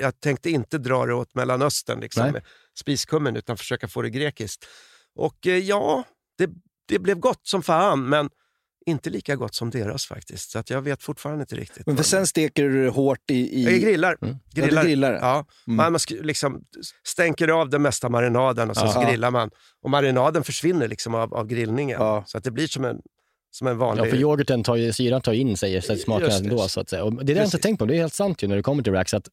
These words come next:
Speaker 2: det är sp-, eftersom det är så smala bitar, eh, så får du så lite grillyta när man kör hel.
Speaker 1: Ja,
Speaker 2: ju.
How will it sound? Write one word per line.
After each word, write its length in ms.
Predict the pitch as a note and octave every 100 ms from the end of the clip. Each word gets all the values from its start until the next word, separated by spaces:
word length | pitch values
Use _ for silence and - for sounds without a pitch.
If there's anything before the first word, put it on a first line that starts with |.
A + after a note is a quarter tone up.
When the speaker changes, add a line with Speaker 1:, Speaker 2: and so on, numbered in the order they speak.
| -
Speaker 2:
det 160 | A#2
är 60 | C#3
sp-, 100 | - - - -
eftersom 240 | B2 C#3+ C3
det 80 |
är 40 | B2+
så 100 | C3
smala 340 | D#3+ C#3 B2+
bitar, 440 | D3+ C3 - G#2 - _ _ _ -
eh, 200 | G2+ G2+
så 120 | G#2+
får 80 | A#2
du 40 |
så 80 | A#2+
lite 340 | C#3+ B2 -
grillyta 420 | C#3 C3+ C3 - G#2
när 80 | G2
man 120 | F#2
kör 200 | E3+ F#3
hel. 200 | A2+ A#1+
Speaker 1:
Ja, 240 | D3+ C3 C3
Speaker 2:
ju. 120 | -